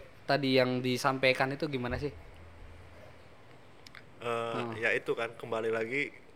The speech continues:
Speaker 2: biasanya kebiasaan kita
Speaker 1: Mm-mm.
Speaker 2: dalam menggunakan sosial media, eh, termas-, aku lah contohnya lah.
Speaker 1: Mm-hmm.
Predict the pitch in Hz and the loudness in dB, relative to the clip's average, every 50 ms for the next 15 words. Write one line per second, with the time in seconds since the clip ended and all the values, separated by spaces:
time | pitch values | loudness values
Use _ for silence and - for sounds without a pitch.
0 | - - - 113 113 - 127 135 135 - 123 123 117 113 113 - 127 117 113 110 | -20 -10 -4 -4 -2 0 0 -2 -2 -2 -4 -2 0 0 0 2 0 -2 -2 -2
1 | - 120 123 127 127 110 110 110 - - - - - - - - - - 113 113 | -4 -4 -2 0 0 0 0 -2 -4 -6 -10 -18 -20 -20 -20 -20 -16 -8 -4 -4
2 | 113 113 113 113 113 113 113 113 - - 123 123 113 - 127 - - 120 117 113 | -4 -4 -4 -6 -6 -6 -6 -6 -6 -8 -8 -8 -4 -2 -4 0 0 -2 0 0
3 | 117 107 110 123 131 135 - - - 117 110 - - 127 127 147 - - 107 - | -2 -2 0 0 0 0 0 -2 -4 -8 -6 -6 -2 -2 -2 -2 2 4 4 4
4 | - - 151 131 110 107 104 - - - 113 110 117 120 117 107 110 123 135 135 | 6 6 6 6 6 4 0 -4 -4 -6 -4 -2 -2 -2 -2 -4 -2 -2 0 0
5 | 127 113 110 139 127 | 0 0 0 -2 -2